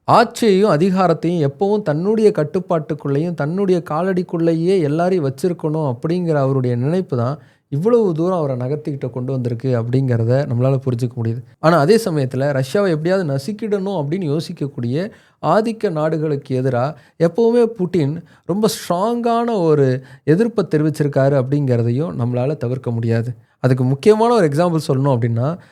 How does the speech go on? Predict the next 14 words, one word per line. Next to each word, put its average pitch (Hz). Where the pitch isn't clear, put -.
ரஷ்யாவை 190
சுத்தி 226
இருக்கக்கூடிய 165
நாடுகளை 123
நேட்டோவுக்குள்ள 175
கொண்டு 135
வந்து 123
ரஷ்யாவை 160
எப்படியும் 180
ஒரு 175
த்ரெட்டுக்குள்ளேயே 180
வச்சிருக்கணும்னு 175
யோசிக்கிறாங்க 123
அமெரிக்கா. 117